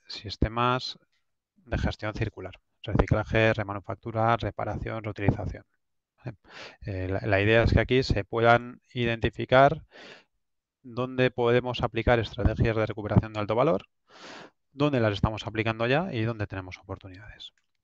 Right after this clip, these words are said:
Y finalmente, el último de los indicadores clave, eh, que también es un indicador que se utiliza, por ejemplo, en,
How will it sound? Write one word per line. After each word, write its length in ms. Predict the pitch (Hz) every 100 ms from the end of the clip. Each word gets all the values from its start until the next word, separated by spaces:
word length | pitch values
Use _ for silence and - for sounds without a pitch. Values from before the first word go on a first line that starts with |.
| _ _ _ _ _ _ _ _ _ _ _ _ -
Y 100 | 135
finalmente, 600 | 143 151 170 175 170 135
el 80 | 117
último 220 | 139 135
de 60 |
los 120 | 135 139
indicadores 420 | 135 131 127 127
clave, 380 | 151 151 147 156 _ _
eh, 340 | 123 107 101 101
que 120 | 104
también 260 | 101 101 113
es 100 | -
un 80 | 117
indicador 380 | 110 110 117
que 400 | 117 104 101 101 101
se 100 | 107
utiliza, 440 | 107 107 - 104
por 160 | 104 110
ejemplo, 340 | - 107 104
en, 340 | 101 101 101